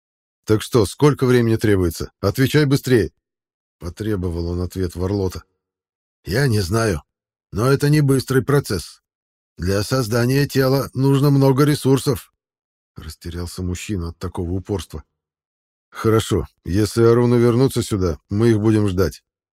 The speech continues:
Внимание, группа! Рассредоточиться по периметру, интервал пять метров.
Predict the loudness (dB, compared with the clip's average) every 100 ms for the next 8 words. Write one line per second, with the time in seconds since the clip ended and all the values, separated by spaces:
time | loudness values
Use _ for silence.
0 | _ _ 0 4 4 4 4 2 2 -4
1 | -6 _ _ _ _ _ -2 2 2 2
2 | 0 2 2 0 0 -2 0 0 2 2
3 | 2 2 -2 -4 _ -4 0 2 2 2
4 | 0 0 2 2 -2 -8